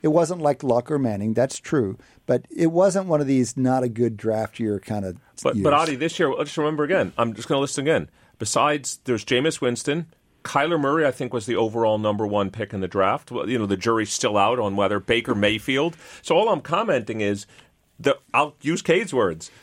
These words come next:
Speaker 2: the one guarantee is that them trading down. Look, you could make an argument you would take Justin Fields, given what he's shown already, over many of the quarter, of those top four quarterbacks. And the fact is they got an all-pro receiver and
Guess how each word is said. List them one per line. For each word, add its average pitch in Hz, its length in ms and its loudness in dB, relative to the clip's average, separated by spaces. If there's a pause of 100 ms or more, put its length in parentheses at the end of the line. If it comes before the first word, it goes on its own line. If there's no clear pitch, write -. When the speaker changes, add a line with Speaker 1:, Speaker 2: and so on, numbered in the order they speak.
Speaker 2:
the 127 100 4
one 147 360 2
guarantee 170 680 2
is 120 160 0
that 120 240 0
them 151 200 4
trading 151 560 -2
down. 113 540 0 (300)
Look, 156 320 0
you 147 200 0
could 190 160 -2
make 185 200 0
an 165 80 0
argument 147 380 -2 (420)
you 143 120 2
would 147 120 0
take 147 200 -2
Justin 135 400 -2
Fields, 160 680 -2
given 160 220 0
what 143 100 0
he's 131 120 -4
shown 143 220 0
already, 135 440 2
over 127 360 2
many 127 360 2
of 107 100 -2
the 113 80 -2
quarter, 110 400 0
of 104 160 2
those 107 220 -4
top 110 260 0
four 101 220 -4
quarterbacks. 98 680 -2 (320)
And 147 140 0
the 143 40 0
fact 156 280 -2
is 143 80 -16
they 147 80 -4
got 143 100 2
an 131 80 -2
all-pro 156 400 2
receiver 131 560 -2 (300)
and 143 200 0